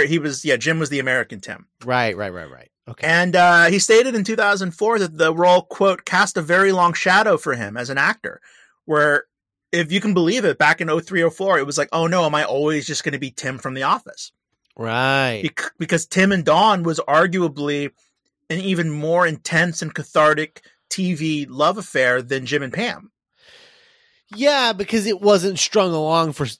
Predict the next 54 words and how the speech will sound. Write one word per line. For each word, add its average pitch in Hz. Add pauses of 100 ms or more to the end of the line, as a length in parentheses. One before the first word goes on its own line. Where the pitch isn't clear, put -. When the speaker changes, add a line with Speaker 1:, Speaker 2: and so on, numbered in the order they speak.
(100)
Speaker 2:
for 139
as 117
long, 101
'cause 143
it 131
was 127
only 120
two 143
Speaker 1:
Yes. 135
Speaker 2:
seasons. 143 (120)
<laughs> -
Speaker 1:
Yeah, 117
where 113
they're 131
like, 147
"Go 254
get 262
her, 240
Tim, 240
do 254
it." 214 (340)
Speaker 2:
Yeah. 120
Speaker 1:
And 151
then, 143 (220)
you 180
know, 143
he 147
was 151
in 143
Love 120
Actually 202
in 165
two -
thousand 120
and 117
three. 170 (320)
Speaker 2:
Right. 123
Speaker 1:
And 110
then, 110
uh, 101 (100)
Black 151
Books. - (160)
He 151
was 120
in 120
an 113
episode -
of 98
Black 139
Books. 123
And 127
then, 131
of 117
course, 123